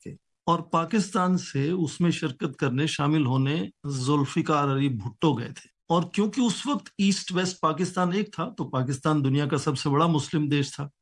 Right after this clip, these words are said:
तो जुल्फिकार अली भुट्टो ने कहा कि यदि भारतीय डेलीगेशन है, उसको वापस नहीं भेजा गया, तो वो इसमें शामिल ही नहीं होंगे। और यदि इतिहास गवाह है, तो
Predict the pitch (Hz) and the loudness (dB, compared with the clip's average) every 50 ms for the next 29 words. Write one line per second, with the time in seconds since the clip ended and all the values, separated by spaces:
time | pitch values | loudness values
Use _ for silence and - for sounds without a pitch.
0 | _ _ - - 196 190 165 196 220 196 - - 226 208 208 214 214 214 165 156 | _ _ 0 0 0 2 2 0 0 0 -2 -2 0 2 2 2 2 2 0 0
1 | 160 160 - 214 214 214 208 208 196 151 170 214 220 190 - - 196 185 165 165 | -2 0 0 0 0 0 -4 -4 -4 -2 -2 -2 -4 -6 -6 -4 -4 -2 -2 -2
2 | 156 165 208 220 214 196 139 113 117 156 165 180 175 175 - 196 202 202 202 196 | -2 -2 -2 -2 -2 -4 -4 -2 -2 -2 0 -2 -2 -2 -2 0 2 2 2 0
3 | 190 185 - _ - 135 147 143 147 165 160 180 175 - - 165 139 131 151 185 | -2 -4 -10 _ -6 -4 -2 0 0 2 2 2 0 0 -2 -4 -4 -4 -4 -4
4 | 180 165 131 - - 202 180 147 147 143 139 - 185 170 - 180 180 196 185 131 | -4 -4 -6 -4 -2 0 0 2 2 0 2 0 -2 0 0 2 2 2 2 2
5 | 135 151 160 175 175 147 147 147 165 196 196 185 - - 170 151 139 156 175 190 | 2 2 2 2 2 0 -2 -2 -2 -4 -6 -6 -2 -2 0 0 2 2 2 2
6 | 202 - _ _ - 165 135 - 180 180 190 180 - - 147 151 156 165 156 156 | 0 -2 _ _ -8 -8 -6 -2 0 2 2 2 0 -2 0 2 2 2 4 4
7 | 165 156 139 143 131 110 139 131 - - - _ _ _ _ - 147 147 135 143 | 2 2 2 0 0 -2 -4 -8 -10 -14 -18 _ _ _ _ -4 0 2 2 4
8 | 143 156 175 160 139 156 127 104 143 160 170 170 - 131 113 135 147 180 185 147 | 4 4 4 2 2 0 0 2 2 0 0 -2 -4 -2 0 2 4 4 2 0
9 | 160 202 214 214 _ - - 185 185 190 202 208 202 - | -2 -4 -6 -8 _ -4 -2 0 2 2 2 0 -2 -8